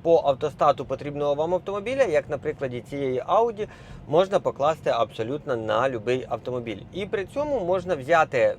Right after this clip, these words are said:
від середньої ставки автомобіль як нижче, так і дешевше, так і вище, тобто дорожче.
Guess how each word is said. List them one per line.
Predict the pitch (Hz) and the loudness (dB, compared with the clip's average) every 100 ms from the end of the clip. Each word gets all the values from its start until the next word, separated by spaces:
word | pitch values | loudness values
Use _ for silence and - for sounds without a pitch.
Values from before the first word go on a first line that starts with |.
| 127 | -4
від | 170 175 - | -6 -4 0
середньої | 156 170 160 147 131 | 2 2 0 -6 -4
ставки | - 135 113 120 | 2 2 2 2
автомобіль | 120 123 165 156 156 104 - - - | 2 0 -6 -4 -6 -6 -12 -20 -2
як | 180 214 - | 4 4 2
нижче, | 147 123 - - 170 - - | 0 0 0 -4 -4 -6 2
так | 185 180 | 2 2
і | |
дешевше, | 185 190 214 196 185 - 185 - - | -4 -4 0 0 0 -10 -14 -16 0
так | - 220 - | 2 2 0
і | - | -6
вище, | 233 143 107 - 101 - - - | 0 0 0 -4 -8 -8 -18 -4
тобто | 117 110 165 | -2 -2 0
дорожче. | 160 113 - - | 2 2 0 -10